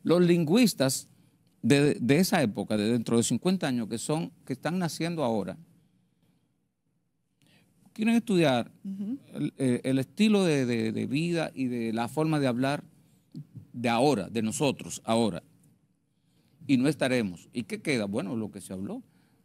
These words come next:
Speaker 2: ¿Y lo que se escribió?
Speaker 1: Y lo que se escribió, lo que se
Speaker 2: Ujú.
Speaker 1: habló grabado.
Speaker 2: Exacto, y lo que
Speaker 1: Como
Speaker 2: se
Speaker 1: tú.
Speaker 2: escribió.
Speaker 1: Y lo que se
Speaker 2: Exacto.
Speaker 1: escribió.
Speaker 2: Sí.
Speaker 1: Entonces, mira, tenemos esto.
Speaker 2: Ujú.
Speaker 1: El, eso hacen lo, lo, lo, los estudiosos de esa rama de, de la lingüística que se llama filología.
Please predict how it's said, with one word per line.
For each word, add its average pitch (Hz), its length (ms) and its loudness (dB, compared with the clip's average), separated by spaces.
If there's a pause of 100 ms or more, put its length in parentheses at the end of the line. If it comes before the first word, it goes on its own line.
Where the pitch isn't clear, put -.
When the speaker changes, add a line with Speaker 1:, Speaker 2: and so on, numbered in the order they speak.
(440)
Speaker 2:
¿Y 214 160 6
lo 214 100 4
que 208 100 2
se 214 100 4
escribió? 214 380 4
Speaker 1:
Y 277 100 4
lo 139 120 4
que 135 80 -4
se - 140 0
escribió, 98 440 -6
lo 117 140 -2
que 135 80 -6
se 170 220 4
Speaker 2:
Ujú. - 140 -6
Speaker 1:
habló 139 340 2
grabado. 165 500 4
Speaker 2:
Exacto, 226 640 2 (100)
y 208 140 2
lo 208 120 2
que 156 100 2
Speaker 1:
Como 139 140 6
Speaker 2:
se - 60 2
Speaker 1:
tú. 147 100 2 (100)
Speaker 2:
escribió. 226 220 0 (300)
Speaker 1:
Y 160 120 6
lo 220 100 6
que 220 140 6
se 175 100 2
Speaker 2:
Exacto. - 0 -
Speaker 1:
escribió. 143 500 4 (220)
Speaker 2:
Sí. 175 200 -6
Speaker 1:
Entonces, 214 380 0
mira, 208 460 0 (420)
tenemos 160 480 0
esto. 156 340 -2
Speaker 2:
Ujú. 190 80 2 (240)
Speaker 1:
El, 110 180 -2
eso 143 320 0
hacen 127 300 -4
lo, 85 180 -10
lo, - 160 -16 (120)
lo, 92 240 -10
los 107 220 -8
estudiosos 127 640 2 (320)
de 113 80 -4
esa 123 260 -4
rama 135 300 -2
de, 131 120 -6
de 143 180 -6
la 143 100 0
lingüística 143 480 -4
que 113 60 -12
se 113 60 -8
llama 117 180 -6
filología. 110 720 -6